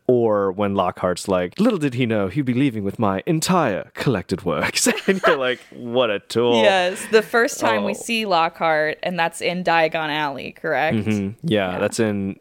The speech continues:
Speaker 1: Borgin and Burke's, the bookshop. Yeah, no, that's, like, the first time we s-, meet that character, beloved actor, director Kenneth Branagh,
Speaker 2: Mm-hmm.
Speaker 1: famously directed the first Thor movie that is bad.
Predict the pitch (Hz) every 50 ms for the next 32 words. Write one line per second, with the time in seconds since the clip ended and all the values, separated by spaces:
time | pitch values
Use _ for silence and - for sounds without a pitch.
0 | _ _ 127 123 - - 107 101 98 95 101 95 95 92 92 85 - 90 87 87
1 | 87 - - - - 92 90 90 90 - _ - 90 87 - - - 98 92 -
2 | 90 - - - - - 120 127 120 104 95 90 87 107 117 113 107 101 113 120
3 | - - 131 110 - 117 - - 110 - - 104 101 98 98 95 - - 110 107
4 | 98 92 - 95 85 - - - 95 92 90 90 - - 92 92 90 90 90 87
5 | - - _ _ - 123 - 107 101 98 95 92 87 98 95 87 - - 90 85
6 | - - 98 95 85 92 90 92 87 - - 95 - - - 92 90 90 - -
7 | _ - 92 90 90 90 92 90 87 87 87 110 - _ _ _ - 175 175 -
8 | 104 98 95 92 85 90 104 98 87 98 95 92 - - 101 92 90 - - -
9 | 95 90 - - - 95 92 90 90 92 90 90 92 90 87 87 87 90 87 82
10 | - 90 85 82 82 82 85 87 117